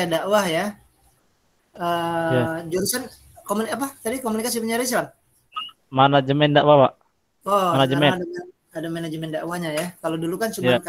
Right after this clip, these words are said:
Speaker 1: P I sama B P I saja waktu zaman Bapak. Oke, baik. Eh, Burlian, Burlian berarti di Meranti ya?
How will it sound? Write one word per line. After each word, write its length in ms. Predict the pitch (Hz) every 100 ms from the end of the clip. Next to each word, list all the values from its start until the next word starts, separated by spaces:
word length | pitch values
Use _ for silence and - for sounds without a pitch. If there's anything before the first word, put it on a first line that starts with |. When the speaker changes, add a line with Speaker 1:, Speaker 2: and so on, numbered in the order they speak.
| -
Speaker 1:
P 60 | 160
I 80 | 359
sama 280 | 349 330 165
B 140 | 160
P 160 | 165 160
I 60 |
saja 240 | 165 175 160
waktu 200 | 147 151
zaman 240 | 147 147 147
Bapak. 340 | 143 143 123 _ _ _ _ _ _ _ _ _ _ _ _ _ _ _ _
Oke, 380 | 185 190 170 -
baik. 400 | 160 190 233 -
Eh, 420 | 190 202 202 202 202
Burlian, 320 | 190 208 254 285 - -
Burlian 240 | 202 240
berarti 320 | 262 226 233 262
di 80 |
Meranti 480 | 247 233 240 254 277
ya? 80 | 233